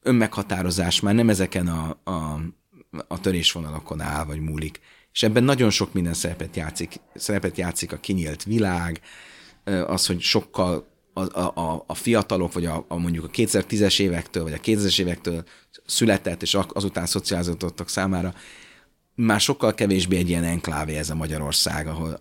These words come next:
a, tehát sokkal jobban kinyílt az, hogy hogyan, mi minden alkotja az identitásukat, mi mindenhez tudják viszonyítani magukat, nem csak a szomszédhoz, hanem a tízezer kilométerre odébbhez lévőhöz is hozzáférnek, információjuk van,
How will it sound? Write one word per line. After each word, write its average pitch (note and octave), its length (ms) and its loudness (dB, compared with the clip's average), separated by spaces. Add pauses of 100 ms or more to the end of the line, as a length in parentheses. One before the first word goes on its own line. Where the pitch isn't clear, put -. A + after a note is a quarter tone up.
a, E2 260 -6
tehát - 240 -8
sokkal A#2 320 0
jobban G2 280 2
kinyílt E2 420 0
az, E2 140 -2
hogy - 140 -6
hogyan, E2 440 -2 (1080)
mi A2+ 120 4
minden G#2 320 8
alkotja F2+ 460 2
az D#2+ 100 0
identitásukat, E2 720 -2
mi A#2 80 4
mindenhez G#2 460 6
tudják F2+ 360 -2
viszonyítani F2 520 0
magukat, D#2 400 -4
nem A#2 120 2
csak G#2 160 -2
a F#2+ 40 0
szomszédhoz, G2 640 2
hanem G2+ 240 2
a G2 140 0 (540)
tízezer G2+ 320 4
kilométerre G2 580 2
odébbhez E2 600 2
lévőhöz D#2 560 -4 (200)
is - 460 -2
hozzáférnek, E2 840 0
információjuk D#2+ 1080 -2
van, D2 320 -4